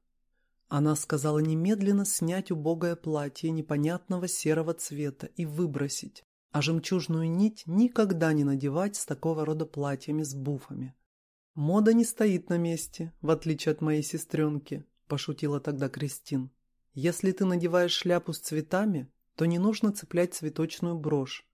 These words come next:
Ты ведь не общественный парк», говорила когда-то старшая. «Да, сестра была остра на язык», произнесла с ухмылкой Рут и подумала, что констебли были правы, сказав о наличии врагов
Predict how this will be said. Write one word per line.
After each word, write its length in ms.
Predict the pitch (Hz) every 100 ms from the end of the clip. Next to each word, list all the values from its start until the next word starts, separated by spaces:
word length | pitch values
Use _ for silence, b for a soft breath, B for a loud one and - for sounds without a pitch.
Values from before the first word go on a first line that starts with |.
| _ _ _ _
Ты 100 | 165
ведь 180 | 160 156
не 100 | 165
общественный 680 | 160 - 190 202 185 160 147
парк», 440 | 143 131 131 - _ - - - -
говорила 540 | 131 131 135 165 208
когда-то 440 | 202 139 131 139 147
старшая. 720 | - - 127 131 - 147 139 _ _ _ _ _ -
«Да, 640 | 135 147 147 143 139 139
сестра 520 | 135 151 147 - 180
была 300 | 220 202 196
остра 440 | 208 - - 160 151
на 200 | 151 151
язык», 540 | 139 135 139 - - _ -
произнесла 680 | 139 143 139 147 - 143
с 100 | 139
ухмылкой 540 | 143 - 143 143 143 139
Рут 380 | 160 202 202 _ -
и 100 | 151
подумала, 580 | 143 147 220 220 202
что 220 | 185 - 151
констебли 600 | 151 143 - 240 233 233
были 240 | 226 226
правы, 680 | - 180 175 175 160 165 165 _
сказав 500 | - - 151 151 147
о 40 |
наличии 420 | 143 143 147 - 135
врагов 500 | 135 135 131 185